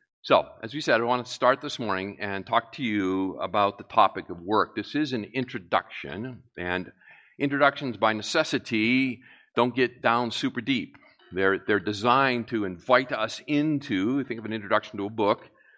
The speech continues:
it's designed to invite us into the book. So it, it kinda hints at what is to come.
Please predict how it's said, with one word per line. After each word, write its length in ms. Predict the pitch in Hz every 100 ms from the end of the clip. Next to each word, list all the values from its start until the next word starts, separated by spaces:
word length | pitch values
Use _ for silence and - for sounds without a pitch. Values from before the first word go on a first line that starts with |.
| _ 107
it's 140 | 101
designed 340 | 113 120 127
to 60 | 120
invite 320 | 107 123 127
us 180 | 120 - 151
into 280 | 151 147
the 120 | 123 -
book. 300 | 131 - -
So 160 | 123
it, 100 | 120 - - - _ _
it 180 | 127 123 - _ _ _ _ -
kinda 180 | 160 131
hints 480 | - 185 196 - 196
at 160 | 143
what 180 | 143 151
is 160 | 156 -
to 80 | -
come. 520 | - 185 226 240